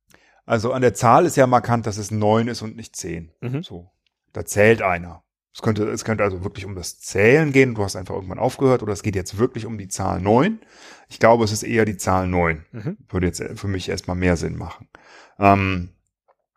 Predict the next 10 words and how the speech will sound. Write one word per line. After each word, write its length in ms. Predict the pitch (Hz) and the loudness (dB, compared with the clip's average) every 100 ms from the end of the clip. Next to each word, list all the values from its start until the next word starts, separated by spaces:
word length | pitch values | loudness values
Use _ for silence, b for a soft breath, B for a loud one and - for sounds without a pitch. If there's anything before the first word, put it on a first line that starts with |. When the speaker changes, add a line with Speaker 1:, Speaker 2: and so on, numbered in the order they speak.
| _ _ _ _ _ - _ _ _ _ - | _ _ _ _ _ -20 _ _ _ _ 0
Speaker 1:
weil 180 | 104 | 2
sonst 160 | 98 95 | 4 2
hättest 160 | 98 104 | 2 2
du 60 | |
auch 120 | 92 | 0
eins, 160 | 95 85 | 0 -2
zwei, 100 | 90 | -2
drei, 120 | 87 | -2
vier 320 | 80 98 98 | -2 2 4
ma-, 140 | 82 | 4